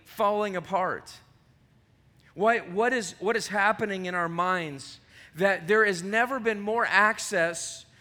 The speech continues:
to information. There's never been more access to people saying that, uh, that you are valued and,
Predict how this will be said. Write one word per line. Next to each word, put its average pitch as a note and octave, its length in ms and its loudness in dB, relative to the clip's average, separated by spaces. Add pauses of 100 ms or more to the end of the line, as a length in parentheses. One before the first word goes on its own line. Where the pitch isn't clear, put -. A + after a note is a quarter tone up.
(180)
to G#3 80 -2
information. F3+ 680 -6
There's F3 200 -4
never A3+ 360 0
been G3+ 200 -4
more G#3 260 -2
access F#3+ 600 0
to F3+ 100 -8
people G#3 420 -10
saying F3+ 540 -2 (340)
that, F3 340 4
uh, D#3 440 2
that D#3+ 180 0
you A#3 220 -4
are A#3 120 4
valued G#3 600 -2
and, F#3 340 -4